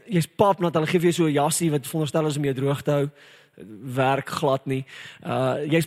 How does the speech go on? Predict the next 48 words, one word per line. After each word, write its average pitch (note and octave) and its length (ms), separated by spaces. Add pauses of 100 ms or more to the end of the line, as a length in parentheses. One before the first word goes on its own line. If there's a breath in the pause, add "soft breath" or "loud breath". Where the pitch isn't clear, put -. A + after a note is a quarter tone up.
(120)
papnat D#3+ 480
as B2 80
jy C3+ 80
daar A#2 160
uit - 160
is. - 420 (100)
Die, D#3+ 160
die, E3 420
die D#3 220 (300)
mis F3+ 380
en G3+ 100
sprei F#3 360
van E3+ 140
die D3+ 80
waterval D3 540
af C3+ 100
is C3 120
insane. C#3 440
Dis C3+ 160
regtig, F3+ 340 (400 loud breath)
dis F3 220
regtig F#3+ 400
iets D3 100
crazies F3 460
om C#3+ 60
te C#3+ 100
sien. A#2+ 300 (420 loud breath)
En D#3+ 120
so F3+ 120
hierdie A3 300
Niagara F#3+ 360
Falls D#3+ 600
is D3+ 100
basies E3 380
op C#3 140
die C#3+ 240
border D#3 580
tussen D3 320
Kanada, C3+ 560
een E3+ 120
van D3 120
die B2+ 80
borders A#2 320
natuurlik, B2 340
tussen C3 240
Kanada B2+ 460
en B2+ 260
Amerika. D#3+ 420